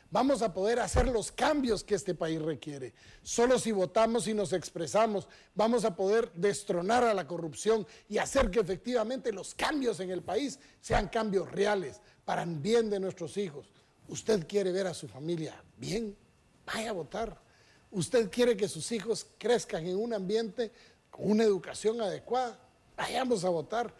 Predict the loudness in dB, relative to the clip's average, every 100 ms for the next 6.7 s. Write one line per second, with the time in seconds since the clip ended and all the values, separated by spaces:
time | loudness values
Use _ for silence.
0 | -20 -20 _ 4 4 4 0 0 0 2
1 | 4 4 2 0 4 2 2 -2 -12 _
2 | -4 0 6 6 6 2 0 -4 2 4
3 | 2 -2 -16 _ -10 -8 -6 -4 -4 -6
4 | -8 -6 -6 -6 -6 0 -2 -2 -12 0
5 | 2 2 2 2 0 -2 -4 -6 -4 -4
6 | -2 -2 -2 -6 -12 -14 -18